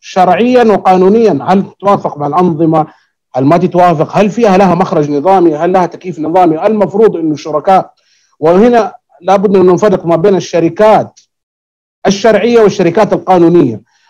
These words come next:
الشركة الشرعية اللي بنتكلم عنها إنه رائد أعمال واحد يموله بمبلغ من المال، هذه شركة مضاربة شرعية. اجلس مع الطرفين، لابد، لابد إن أجلس مع المحامي يشرح لي كل كلمة في العقد، كل كلمة أقراها.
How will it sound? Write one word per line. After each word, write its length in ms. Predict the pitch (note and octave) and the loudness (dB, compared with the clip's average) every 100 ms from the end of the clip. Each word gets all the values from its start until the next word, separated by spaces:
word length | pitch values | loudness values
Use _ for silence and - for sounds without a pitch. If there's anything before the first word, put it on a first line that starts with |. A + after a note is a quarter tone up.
| - | -10
الشركة 360 | E3+ - C4+ G#3+ | -4 0 0 0
الشرعية 440 | G3 G3+ G3+ A#3 | 0 0 2 2
اللي 120 | F3 | 4
بنتكلم 460 | D#3 D#3+ G#3 G3 E3+ | 2 0 0 0 2
عنها 220 | F#3 E3 | 2 2
إنه 160 | D#3 E3 | 2 4
رائد 240 | F3+ F3 | 4 4
أعمال 260 | E3+ F#3+ E3+ | 2 2 2
واحد 360 | F3+ F#3 E3 | 2 0 -4
يموله 680 | C#3+ D3 C#3+ D#3 F#3 F#3 D#3+ | -4 -4 -6 -2 2 2 2
بمبلغ 460 | C#3 D#3+ E3+ D#3+ C#3 | -2 -6 -4 -4 -4
من 120 | D3+ | -4
المال، 300 | D3+ G3 A3+ _ _ _ | -2 -2 -4 _ _ _
هذه 140 | B3+ G3+ | -4 -2
شركة 460 | B3 A3 F3 E3 | -2 -2 -4 -4
مضاربة 340 | D#3+ G3+ E3+ C#3+ | 0 0 0 -2
شرعية. 460 | C#3 C3 C3 G2+ _ _ _ _ A#3+ | -8 -10 -10 -12 _ _ _ _ -2
اجلس 360 | C4 G3 E3+ | 0 0 0
مع 120 | D#3+ | -2
الطرفين، 460 | D#3+ - D#3+ E3+ E3+ | -4 -2 -2 0 2
لابد، 400 | F#3 F3+ F3 A2+ - - | 2 2 0 -2 -16 -6
لابد 280 | D#3 D#3 C#3 | -2 -2 0
إن 100 | D3+ | 0
أجلس 320 | F#3 E3+ - | 0 -4 -6
مع 80 | C#3+ | -6
المحامي 520 | C3+ C3 E3 G3+ G3+ | -4 -2 -2 -2 -4
يشرح 480 | E3 - D#3+ A3 - | -8 -6 -2 -2 -4
لي 120 | D3 | -10
كل 360 | C3 G3 C4 A3+ | -2 0 0 -2
كلمة 520 | - A#3+ A3+ A3+ C4+ | -4 -2 0 0 -2
في 100 | F3 | -2
العقد، 300 | C#3 D3+ G#2+ _ _ _ _ _ _ _ _ _ _ _ | -4 -4 -4 _ _ _ _ _ _ _ _ _ _ _
كل 280 | - C4+ A#3 | -2 0 2
كلمة 320 | B3+ A3+ G3+ | 2 2 2
أقراها. 460 | E3 E3 D3 A#2 - | 2 2 0 -2 -12